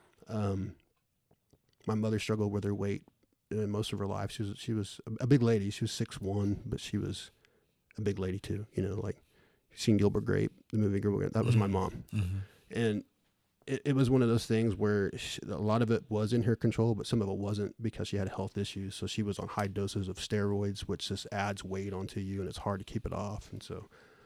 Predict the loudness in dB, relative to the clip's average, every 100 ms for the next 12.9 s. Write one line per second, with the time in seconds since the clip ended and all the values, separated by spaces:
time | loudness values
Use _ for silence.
0 | -20 -20 _ 4 6 6 4 2 0 4
1 | 6 8 6 2 -2 -8 -6 0 2 2
2 | 2 0 -2 -6 -6 -6 -8 -10 -4 -2
3 | 0 -2 -2 -2 -2 0 0 -2 -6 -10
4 | -8 -8 -8 -8 -8 -8 -4 -4 -4 -10
5 | -14 -8 -6 -2 0 0 -2 -2 -2 0
6 | 0 0 -2 -2 -2 -2 -4 -6 -6 -6
7 | -6 -6 -6 -10 -18 _ -8 -6 -4 -8
8 | -10 -20 -20 -20 -20 -20 _ _ 6 6
9 | 4 _ _ _ 4 6 8 6 4 2
10 | 2 4 6 4 4 4 4 4 8 8
11 | 6 4 2 2 4 6 6 2 -6 -20
12 | -20 _ _ _ -4 2 4 4 0